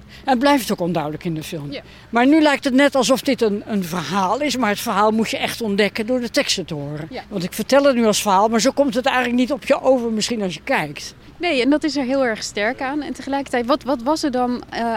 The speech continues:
Speaker 2: aan die thematiek? Want er zit heel veel thematiek in. Eh, de thematiek dat je mensen nooit helemaal kunt kennen,
Speaker 1: Ja,
Speaker 2: bijvoorbeeld.
Speaker 1: da-, dat is precies, daar gaat het mee om. Want hij, het feit dat iemand verdwijnt en je weet niet waarom die verdwijnt,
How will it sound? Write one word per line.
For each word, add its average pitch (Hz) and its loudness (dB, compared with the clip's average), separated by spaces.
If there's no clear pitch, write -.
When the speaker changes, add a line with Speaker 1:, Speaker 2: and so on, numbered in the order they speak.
Speaker 2:
aan 220 -6
die 226 -6
thematiek? 240 -2
Want 214 -4
er 180 -8
zit 220 -4
heel 226 4
veel 233 2
thematiek 190 -4
in. 208 -4
Eh, 170 -8
de 175 -12
thematiek 196 -8
dat 190 -8
je 202 -10
mensen 190 -6
nooit 202 -4
helemaal 196 -6
kunt 208 -8
kennen, 226 -2
Speaker 1:
Ja, - 0
Speaker 2:
bijvoorbeeld. 226 0
Speaker 1:
da-, 370 -6
dat 254 0
is - -6
precies, 190 -4
daar 208 2
gaat 180 0
het 170 -2
mee 165 0
om. 160 0
Want 190 -2
hij, 208 2
het - -8
feit 269 2
dat 269 4
iemand 254 4
verdwijnt 254 2
en 226 0
je 226 4
weet 240 4
niet 220 2
waarom 214 4
die 190 2
verdwijnt, 185 -2